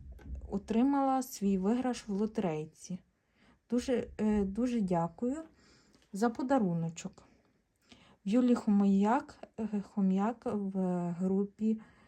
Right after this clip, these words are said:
Смачний Довгобуд, вишивальній групі в Телеграмі, я приймала участь в безкоштовній лотереї в честь Дня Незалежності в неділю.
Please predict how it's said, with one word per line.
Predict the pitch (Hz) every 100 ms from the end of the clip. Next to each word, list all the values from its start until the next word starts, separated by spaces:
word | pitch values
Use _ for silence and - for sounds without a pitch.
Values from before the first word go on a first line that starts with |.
| _ _ _ _ _ _ _ _ _
Смачний | - - 196 - 214
Довгобуд, | 196 185 180 180 170 165 233 - - _ _ _ _ _ _
вишивальній | 202 - 208 220 220 220
групі | 220 220 220 220
в |
Телеграмі, | - 214 214 214 208 214 220 220 - - -
я | 208
приймала | 254 226 214 226 208
участь | 202 220 208
в | 185
безкоштовній | 180 - - - 196 202 185
лотереї | 165 165 165 156 165 202 277 - _ - - - _ _
в | _
честь | - 220 240
Дня | 214 214
Незалежності | 220 214 202 202 160 151 151 160 165 - 196 185 _ _ _ -
в |
неділю. | 170 160 156 139 -